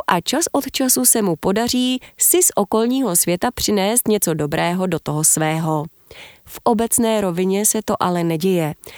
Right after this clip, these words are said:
iPhone není standardně porovnáván s konkurencí ve smyslu specifikací a papírových údajů, protože vzhledem k rozdílnosti hardwaru i softwaru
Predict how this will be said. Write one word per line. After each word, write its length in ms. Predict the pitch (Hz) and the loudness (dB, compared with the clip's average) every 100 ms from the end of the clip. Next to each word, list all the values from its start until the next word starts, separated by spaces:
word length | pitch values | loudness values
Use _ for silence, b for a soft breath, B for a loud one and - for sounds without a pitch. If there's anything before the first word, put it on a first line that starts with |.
| B B B 196 | B B B 2
iPhone 460 | 190 185 208 233 254 | 2 0 0 2 2
není 340 | 190 175 185 | 2 2 2
standardně 680 | 220 - 156 151 156 - 196 - | 0 0 0 0 -2 0 0 0
porovnáván 840 | - 311 240 190 165 160 160 180 220 | 0 2 2 0 0 0 0 0 0
s 60 | |
konkurencí 720 | - 165 160 165 160 165 220 | 0 -2 -2 -2 0 0 0
ve 120 | 185 | 0
smyslu 420 | 165 180 180 - 190 | 0 2 0 0 0
specifikací 960 | - 220 220 269 247 - 214 294 240 - | 0 0 0 0 -2 -2 0 2 2 0
a 100 | 185 | -2
papírových 720 | - 170 - 160 156 156 - | 0 -4 -2 -2 0 -2 -2
údajů, 560 | 170 165 175 160 151 143 B B B B - | -2 0 0 0 0 -4 B B B B -4
protože 400 | 349 - 302 190 | -2 0 0 0
vzhledem 540 | 151 165 170 175 220 254 | 0 0 0 0 -2 -2
k 60 | |
rozdílnosti 680 | 196 185 165 175 185 196 - | -2 0 0 0 0 0 0
hardwaru 580 | 160 151 156 165 190 240 | -2 -2 -4 -2 -2 -2
i 80 | - | 0
softwaru 680 | 165 165 - 175 180 214 269 | -2 -4 -4 -2 0 0 -2